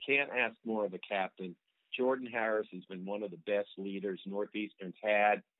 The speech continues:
You know, his dad was a, a hockey player, played goal at UMass Lowell. Uh, so Jordan is from the area. He's from Haverhill, Mass. And, uh, he understands, I think, the complexities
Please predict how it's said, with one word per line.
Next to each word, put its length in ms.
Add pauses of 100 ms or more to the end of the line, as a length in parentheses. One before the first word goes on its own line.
(280)
You 100
know, 120
his 100 (100)
dad 320
was 180
a, 400
a 80
hockey 460
player, 300
played 240
goal 440
at 160
UMass 460
Lowell. 460 (420)
Uh, 80 (100)
so 200
Jordan 340
is 100 (120)
from 200
the 140
area. 360
He's 80 (100)
from 180
Haverhill, 440
Mass. 440
And, 120 (600)
uh, 200
he 160
understands, 840 (220)
I 80
think, 220
the 80
complexities 720